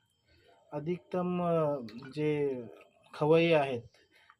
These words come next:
ते आपल्या महाराष्ट्रातून इथे अलिबागच्या किनाऱ्यावरती, अलिबागचा किनारा बघायला आणि खाडीतील मच्छी खायला आणि या सगळ्या, अ, पाककलाकृती बघायला,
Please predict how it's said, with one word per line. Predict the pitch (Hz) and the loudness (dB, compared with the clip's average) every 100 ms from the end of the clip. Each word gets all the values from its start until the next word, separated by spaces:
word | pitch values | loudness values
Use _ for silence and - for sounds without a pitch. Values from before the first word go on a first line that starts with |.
| _ | _
ते | 143 | -8
आपल्या | 135 - 147 147 143 131 | -8 -2 2 2 0 -10
महाराष्ट्रातून | 131 127 143 151 - 147 151 | -10 -4 -2 -2 -4 -4 -2
इथे | 139 151 | -2 -2
अलिबागच्या | 131 131 143 143 - 135 | -2 -2 -2 -2 -4 -10
किनाऱ्यावरती, | - 139 143 143 139 135 - 135 | -8 -6 -2 0 0 -4 -8 -6
अलिबागचा | 127 127 139 135 131 - 123 | -6 -6 -6 -6 -6 -8 -12
किनारा | - 131 143 139 | -8 -8 -6 -4
बघायला | 139 139 139 135 - - - - - - | -4 -6 -6 -6 -8 -20 -20 -20 -20 -14
आणि | 143 151 | -10 -10
खाडीतील | - 139 147 151 160 | -6 -4 -4 -4 -4
मच्छी | 151 147 - 170 | -4 -6 -8 -4
खायला | 131 113 104 - _ _ _ _ _ _ - _ - - | -4 -4 -8 -18 _ _ _ _ _ _ -20 _ -20 -12
आणि | 156 156 | -6 -4
या | 156 | -4
सगळ्या, | 156 156 | 2 2
अ, | 156 147 120 143 143 143 139 139 139 131 120 _ - | 2 -2 -12 -8 -6 -4 -4 -4 -6 -10 -14 _ -4
पाककलाकृती | 143 127 151 156 147 147 147 139 151 135 | -4 -4 -6 -4 -4 -6 -10 -8 -6 -4
बघायला, | 127 123 135 135 117 | -2 0 0 0 -4